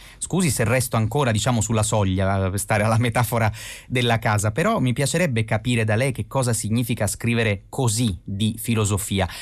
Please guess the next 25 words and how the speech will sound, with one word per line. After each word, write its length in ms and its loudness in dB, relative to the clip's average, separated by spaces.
Eh, 460 2
la 160 -2
filosofia 560 0
italiana 420 0
tardo 260 -2
novecentesca, 1120 0
i 80 -2
Severino, 540 0
i 60 0
Cacciari, 560 0
è 260 0
sicuramente 520 0
una 120 2
filosofia, 800 0
eh, 40 -4
talvolta 680 0
quasi 420 0
impenetrabile 840 0
da 80 0
un 80 2
punto 260 0
di 120 0
vista 360 0
della 380 0
lettura. 580 -2